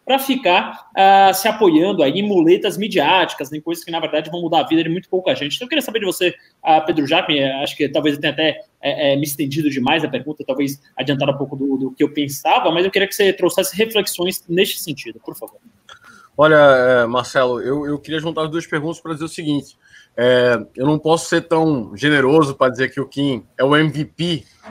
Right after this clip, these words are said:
Speaker 2: do Congresso, porque Daniel Coelho é meu candidato a prefeito aqui, do meu partido,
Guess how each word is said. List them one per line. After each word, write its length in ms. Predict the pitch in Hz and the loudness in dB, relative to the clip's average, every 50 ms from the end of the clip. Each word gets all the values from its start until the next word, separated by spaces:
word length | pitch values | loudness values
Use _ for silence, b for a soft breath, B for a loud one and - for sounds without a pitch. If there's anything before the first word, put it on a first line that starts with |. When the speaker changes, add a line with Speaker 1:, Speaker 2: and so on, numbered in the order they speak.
| - | -12
Speaker 2:
do 100 | - 123 | -12 -6
Congresso, 600 | - 135 123 117 113 123 143 151 147 147 - - _ | -4 -4 -4 -2 0 2 4 4 4 2 -2 -8 _
porque 680 | 127 120 110 - - 127 127 131 131 127 123 117 101 90 - _ _ _ b b b b b _ | -10 -12 -12 -10 -6 -2 0 2 2 2 2 2 0 -4 -10 _ _ _ b b b b b _
Daniel 280 | 127 143 147 147 147 | 0 2 2 2 2
Coelho 280 | 143 - 139 131 139 143 | 0 0 0 0 0 2
é 20 | |
meu 120 | 139 143 135 | 0 -2 -4
candidato 320 | - 143 139 135 131 131 | -4 0 0 0 0 0
a 20 | |
prefeito 460 | 127 - 123 113 - - 131 123 - 117 | -2 -6 -6 -8 -6 -6 -6 -6 -6 -8
aqui, 300 | 110 - - 135 147 143 | -12 -10 -6 -6 -4 -4
do 140 | 123 127 | -4 -4
meu 140 | 120 127 123 - | -4 -4 -4 -4
partido, 520 | - 113 107 - 120 143 160 156 135 113 | -4 -4 -4 -4 -4 -2 0 0 0 -2